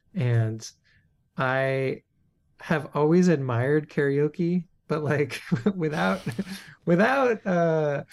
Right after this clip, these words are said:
alcohol, it's kinda hard to muster the courage to do it. But Michaela and I, like, I think the first time I did karaoke was M-, Michaela and I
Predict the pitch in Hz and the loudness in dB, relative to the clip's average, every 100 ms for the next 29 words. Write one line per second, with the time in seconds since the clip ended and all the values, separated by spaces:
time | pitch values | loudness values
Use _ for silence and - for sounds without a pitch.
0 | - - - - 185 208 196 233 170 151 | -16 -16 -16 -8 0 2 4 2 2 2
1 | 143 135 151 160 139 - - 170 160 160 | 0 -2 -4 -6 -6 -10 -2 0 2 2
2 | 160 147 143 143 151 - - 156 147 139 | 2 0 -2 -2 -4 -6 0 2 4 0
3 | 135 - 151 147 135 123 - 127 143 135 | -4 -2 0 2 -2 -8 -8 0 2 2
4 | 117 - 175 151 - - _ _ _ _ | 0 -6 -2 -2 -4 -16 _ _ _ _
5 | - 139 - 151 156 165 160 143 135 131 | -4 -4 2 4 4 4 2 0 -2 -2
6 | 127 123 117 - _ _ - 123 156 156 | -4 -4 -6 -14 _ _ -10 -4 -2 0
7 | 156 - 143 143 160 147 135 127 139 127 | -2 2 0 2 0 0 -2 -2 -2 0
8 | 123 120 127 120 139 147 120 135 170 - | -2 -2 0 0 -2 -4 -6 -4 -4 -2
9 | 123 147 127 131 123 120 117 - | -2 0 0 0 2 2 2 0